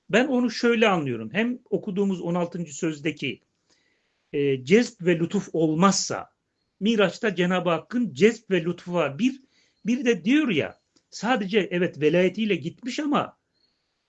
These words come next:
onun velayeti risaletine inkılap etmiş. Risalete inkılap eden bir velayet olduğu için ne olmuş? Perdesiz Cenab-ı Hakk'ın sohbetine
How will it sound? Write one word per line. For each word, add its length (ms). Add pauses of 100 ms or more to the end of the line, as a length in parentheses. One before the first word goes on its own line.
(140)
onun 440
velayeti 600
risaletine 760
inkılap 420
etmiş. 540 (720)
Risalete 540
inkılap 520
eden 280
bir 180
velayet 480
olduğu 360
için 480 (540)
ne 80
olmuş? 460
Perdesiz 640
Cenab-ı 320
Hakk'ın 220
sohbetine 800